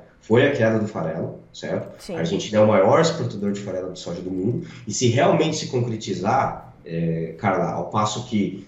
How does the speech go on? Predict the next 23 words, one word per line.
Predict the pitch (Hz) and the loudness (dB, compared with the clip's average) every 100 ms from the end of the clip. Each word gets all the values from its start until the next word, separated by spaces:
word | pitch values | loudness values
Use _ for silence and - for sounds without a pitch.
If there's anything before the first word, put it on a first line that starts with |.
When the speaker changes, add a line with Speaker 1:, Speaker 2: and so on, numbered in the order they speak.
| - | -16
Speaker 1:
nós | - | -18
t-, | - - 90 | -14 -14 -10
vemos | 82 107 120 - | 2 4 4 2
o | - | 0
peso | 101 101 | 0 2
se | - - | 0 -4
desvalorizando | - 92 90 87 110 127 | -4 -2 -2 0 2 2
cada | - 95 | 0 -2
vez | 92 - | -2 -2
mais, | - 135 - - - - _ | 0 0 -2 -8 -18 -20 _
certamente | - 120 120 123 117 120 123 | -2 2 4 4 4 4 4
o | |
governo | 127 127 117 113 123 135 - | 4 4 4 4 4 2 -2
ele | 117 113 127 117 | -2 0 0 0
vai | 113 113 123 120 - | 2 4 2 -2 -8
sim, | - 123 113 117 117 - - - | -8 -2 -2 0 -4 -8 -16 -8
é, | 104 101 101 101 98 95 | -2 2 2 4 2 2
reinsta-, | 123 - - - | 2 0 -2 -2
restabelecer | 151 - 143 139 - 139 | -2 -4 -2 -2 -4 -2
essa | 165 | 0
medida. | 147 135 - | 0 2 0
Por | - 135 | 0 -6
quê? | - 113 - | 0 0 0